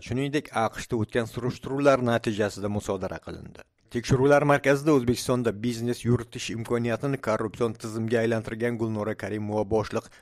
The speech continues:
guruh turdi. Yevropada mablag'lar muzlatilishi, bu guruh a'zolariga nisbatan ayblov e'lon qilinishi ortidan O'zbekiston tomoni ham uyushgan jinoiy guruh ayblovi bilan jinoiy ish ochdi. Gulnora Karimovaga tegishli ko'rilayotgan mol-mulk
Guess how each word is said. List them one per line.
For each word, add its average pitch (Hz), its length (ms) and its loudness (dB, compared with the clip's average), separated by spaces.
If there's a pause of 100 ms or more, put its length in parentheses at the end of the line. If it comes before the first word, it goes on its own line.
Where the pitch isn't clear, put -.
(100)
guruh 147 300 2
turdi. - 360 -6 (380)
Yevropada 120 600 2
mablag'lar 101 580 -2 (140)
muzlatilishi, 131 840 0 (220)
bu 165 260 6
guruh 151 260 4
a'zolariga 110 560 0
nisbatan 113 520 -2 (200)
ayblov 117 480 2
e'lon 120 340 -2
qilinishi 120 420 -2
ortidan 127 520 0
O'zbekiston 123 480 0
tomoni 127 400 0
ham 151 160 0 (300)
uyushgan 135 580 0
jinoiy 127 420 0
guruh 127 340 2
ayblovi 120 480 4
bilan 117 260 0 (220)
jinoiy 113 420 -2
ish - 160 -4
ochdi. - 360 -4 (680)
Gulnora 147 440 4
Karimovaga 113 640 0
tegishli 113 440 -2
ko'rilayotgan 120 640 0
mol-mulk 127 720 2